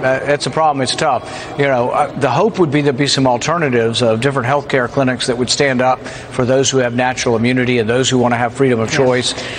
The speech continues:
Speaker 1: Um, we'll see. It's a difficult decision. You know, if it, if your job hangs in the balance. So I don't sort of wish this on anybody. Everybody's gotta make their choice. But at the very least, we should stand up and sue legally and see if we can get a Supreme Court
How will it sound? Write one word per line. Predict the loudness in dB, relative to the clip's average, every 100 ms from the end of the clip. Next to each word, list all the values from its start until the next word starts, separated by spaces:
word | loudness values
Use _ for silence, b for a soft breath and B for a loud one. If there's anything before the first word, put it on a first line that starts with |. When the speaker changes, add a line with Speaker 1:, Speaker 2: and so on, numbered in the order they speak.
| B -4
Speaker 1:
Um, | 0 0 0 2
we'll | 0 2
see. | 0 2
It's | 0 0
a | 0
difficult | 0 0 0
decision. | 0 0 2 0 0
You | 0
know, | 0 -2
if | 0
it, | -2
if | 0 0
your | 2
job | 2 4 4 2
hangs | 0 0 2
in | 2
the | 4
balance. | 2 2 0 0
So |
I | 2
don't | 2 0 -2 B B 0
sort | 2 2
of | 4
wish | 2 2
this | 0 2
on | 2 2
anybody. | 2 2 2 0 0
Everybody's | 0 0 0 0
gotta | 2 2
make | 0 -2
their | -2
choice. | 0 2 2 0 -4 B B -4
But | 0
at |
the | 2
very | 2 2
least, | 2 2 0
we | 0
should | 0 0
stand | 0 0 2
up | 0 0
and | -2
sue | 0 2 2 2
legally | 4 2 2 2 0 0
and | 0
see | 0
if | 0
we | 0
can |
get | 0 0
a |
Supreme | -2 -2 0 0
Court | 0 2 2 0